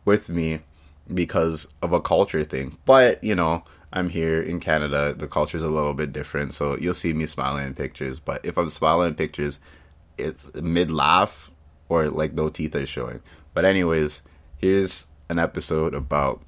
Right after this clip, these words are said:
representations of yourself. Guys, make sure that you are aware of your effect on other people and have a great day. We're gonna have more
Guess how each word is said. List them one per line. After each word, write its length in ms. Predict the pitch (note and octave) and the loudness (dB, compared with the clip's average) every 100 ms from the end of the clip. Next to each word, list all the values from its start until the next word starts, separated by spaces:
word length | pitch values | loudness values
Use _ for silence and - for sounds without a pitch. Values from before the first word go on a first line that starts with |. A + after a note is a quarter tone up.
| - | -4
representations 840 | D#2+ E2 D#2 D2+ D#2 D2 D#2 C#2+ | -4 -2 -6 -6 -6 -6 -6 -6
of 160 | C#2 C2 | -6 -6
yourself. 680 | C2 - F#2+ F#2+ F2+ - - - - - F2 | -6 2 6 6 2 -6 -20 -20 -20 -14 0
Guys, 440 | F2+ F2 F2 - | 4 4 4 0
make 240 | F2+ E2+ | -2 -2
sure 260 | - E2 D#2+ | -4 -2 -2
that 320 | C#2+ C#2+ - | 0 -2 -4
you 160 | D2 D2 | -4 -2
are 100 | D2 | -2
aware 460 | C2+ C#2 C#2+ C#2+ B1+ | 0 -2 0 -2 -4
of 300 | B1+ C2 - | -8 -8 -6
your 160 | C#2+ C2 | -4 -4
effect 360 | - C2 - | -4 -8 -6
on 120 | B1+ B1+ | -8 -8
other 240 | B1+ B1 | -12 -12
people 520 | - B1 - B1 A#1+ - _ - | -12 -12 -8 -8 -8 -16 _ -14
and 460 | D2+ C#2+ C2 C2 - - - - - - - | -8 -6 -6 -8 -12 -16 -20 -20 -20 -20 -12
have 440 | - D2+ D2 C#2 - - | -2 0 0 -4 -12 -12
a 60 | |
great 380 | C#2 - C2 B1 - - | -10 -6 -6 -8 -16 -12
day. 280 | A#1 A#1 A1 - - - | -10 -10 -14 -20 -20 -10
We're 80 | D#2+ | -6
gonna 120 | D2+ | -2
have 140 | D2+ | -2
more 460 | C#2+ D#2 E2 D#2 | -4 -2 0 0